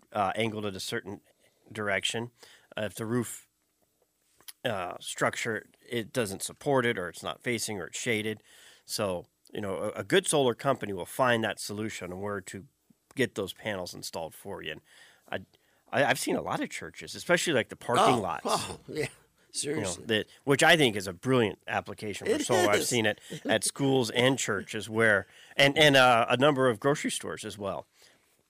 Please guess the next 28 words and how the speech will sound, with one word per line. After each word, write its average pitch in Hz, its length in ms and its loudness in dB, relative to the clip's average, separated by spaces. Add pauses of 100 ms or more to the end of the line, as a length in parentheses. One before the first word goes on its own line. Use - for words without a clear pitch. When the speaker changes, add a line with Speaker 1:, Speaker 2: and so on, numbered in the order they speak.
(360)
Speaker 1:
have 123 180 0
these 107 180 -6
big 135 560 4 (440)
covered 131 360 0
parking 123 600 0
that 110 160 -4 (500)
instead 113 380 -2
of 104 80 -6
just 110 180 -6
being 110 220 -4
a 92 60 -6
roof, 120 420 -4 (260)
it's 101 200 -4
solar 165 260 4
panels 92 400 -6
on 92 100 -8
top. 101 300 -6
So 113 140 -6
now 101 300 -2 (440)
you 110 320 -4
have 107 160 0
a - 20 -6
shaded 160 360 2
parking 120 340 0
while 107 160 0
you're 107 180 -4
there, 104 340 -4
and, 120 460 4